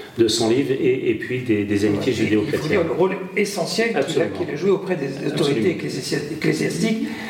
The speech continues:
Speaker 2: notamment qui, a, qui ont permis de conduire à, à, à Vatican
Speaker 1: Vatican
Speaker 2: deux
Speaker 1: deux.
Speaker 2: et, et Nostra Aetate.
Speaker 1: Voilà, donc vraiment, ça paraissait important de rendre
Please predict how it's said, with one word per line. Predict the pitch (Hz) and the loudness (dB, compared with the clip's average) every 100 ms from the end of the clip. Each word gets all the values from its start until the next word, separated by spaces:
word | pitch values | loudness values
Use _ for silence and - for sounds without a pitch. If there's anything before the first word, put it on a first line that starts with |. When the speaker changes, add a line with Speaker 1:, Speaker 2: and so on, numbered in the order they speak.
| - | 2
Speaker 2:
notamment | 190 185 165 190 190 | 2 4 2 2 0
qui, | - 180 | 0 0
a, | - - | 0 -2
qui | 180 | -2
ont | - | 0
permis | 175 185 233 | 0 2 0
de | - | 0
conduire | 180 180 220 220 | 0 0 2 2
à, | - - - - - - | -2 -2 -6 -8 -12 -6
à, | - | -2
à | 151 - - | 0 2 0
Vatican | 160 180 196 | 2 2 2
Speaker 1:
Vatican | - - 104 | 2 0 0
Speaker 2:
deux | 87 | 0
Speaker 1:
deux. | 190 | 0
Speaker 2:
et, | 208 - 160 | -2 2 0
et | 147 | 2
Nostra | 165 - 156 | -2 0 -2
Aetate. | 156 - - - - - | -2 -6 -10 -14 -18 0
Speaker 1:
Voilà, | 110 110 | 2 4
donc | 107 113 - - | 0 -2 -4 2
vraiment, | 123 131 131 | 4 4 2
ça | 127 | 2
paraissait | 117 113 - | 4 2 2
important | 139 110 110 131 110 | 0 0 -2 -2 0
de | |
rendre | 107 110 110 107 | 0 2 2 2